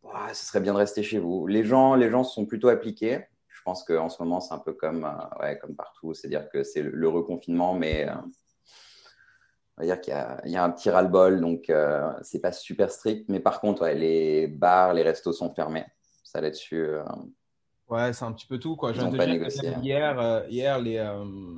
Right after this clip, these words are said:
Speaker 2: les, euh,
Speaker 1: Quoi, les
Speaker 2: les,
Speaker 1: musées, les
Speaker 2: les gym,
Speaker 1: cinémas
Speaker 2: les gym
Speaker 1: et
Speaker 2: ont, non, les gyms ont réouvert hier.
Speaker 1: Hmm.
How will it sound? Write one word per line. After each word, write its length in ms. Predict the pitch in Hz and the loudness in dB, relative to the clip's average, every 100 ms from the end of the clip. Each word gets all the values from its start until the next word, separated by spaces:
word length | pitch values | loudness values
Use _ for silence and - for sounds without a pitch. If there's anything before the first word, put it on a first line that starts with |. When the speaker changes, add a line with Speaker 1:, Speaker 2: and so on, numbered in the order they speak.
| 78 69 65 - _ _ _ _ - | -16 -16 -20 -20 _ _ _ _ -10
Speaker 2:
les, 260 | 110 110 | -6 -4
euh, 840 | 107 104 101 101 104 101 104 104 101 - _ _ _ _ _ _ _ _ _ _ _ _ _ _ _ _ - | -4 -4 -6 -6 -6 -6 -8 -8 -10 -14 _ _ _ _ _ _ _ _ _ _ _ _ _ _ _ _ -4
Speaker 1:
Quoi, 100 | 101 | 0
les 80 | 95 | 2
Speaker 2:
les, 80 | 92 | 2
Speaker 1:
musées, 300 | 95 98 - | 2 0 0
les 80 | - | 0
Speaker 2:
les 60 | |
gym, 80 | - | -2
Speaker 1:
cinémas 580 | 107 104 104 107 107 104 | 0 0 4 4 6 4
Speaker 2:
les 80 | 92 | 0
gym 80 | 135 | -4
Speaker 1:
et 40 | |
Speaker 2:
ont, 180 | 135 131 | -6 -4
non, 120 | 156 | -2
les 120 | 143 | -2
gyms 160 | 127 156 | -2 -4
ont 80 | 131 | -4
réouvert 340 | 127 123 139 | -4 -4 -4
hier. 240 | 117 131 - _ _ _ - | -4 -8 -12 _ _ _ -10
Speaker 1:
Hmm. 220 | 92 - | -8 -8